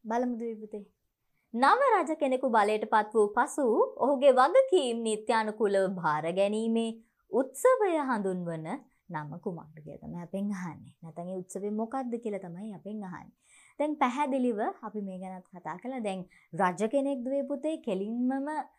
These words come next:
අ, රජෙක් බවට පත් වෙන්නේ නැහැ. අනිවාර්යයෙන්ම එයාට ඒ රාජ, අ, අභිෂේකයක් තියෙන්නට ඕනේ. එහෙනම් බොහොම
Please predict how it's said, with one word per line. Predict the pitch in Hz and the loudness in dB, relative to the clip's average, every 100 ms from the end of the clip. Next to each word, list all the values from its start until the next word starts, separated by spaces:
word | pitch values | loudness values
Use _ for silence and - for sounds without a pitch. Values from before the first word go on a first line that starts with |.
| _ _ | _ _
අ, | 202 202 202 196 196 196 - | -6 -4 -2 -2 -4 -6 -2
රජෙක් | 233 226 247 | 0 0 0
බවට | 247 240 233 | 2 2 2
පත් | 233 214 | -4 -4
වෙන්නේ | - 269 202 | -4 -4 -4
නැහැ. | 165 165 | -8 -10
අනිවාර්යයෙන්ම | - 180 175 180 175 170 208 | -10 -8 -6 -6 -6 -8 -6
එයාට | 277 240 185 180 | -6 -6 -8 -8
ඒ | 220 254 - _ - 160 | -8 -10 -14 _ -10 -8
රාජ, | 151 170 180 190 | -2 0 0 -2
අ, | 233 359 - 175 160 | -4 -6 -10 -12 -6
අභිෂේකයක් | 170 185 226 226 226 - 185 180 | -4 -2 -4 -4 -6 -6 -10 -12
තියෙන්නට | 180 165 160 - | -12 -10 -12 -14
ඕනේ. | - 214 220 | -12 -10 -10
එහෙනම් | 175 196 - _ _ - | -12 -14 -16 _ _ -10
බොහොම | 175 208 | -8 -6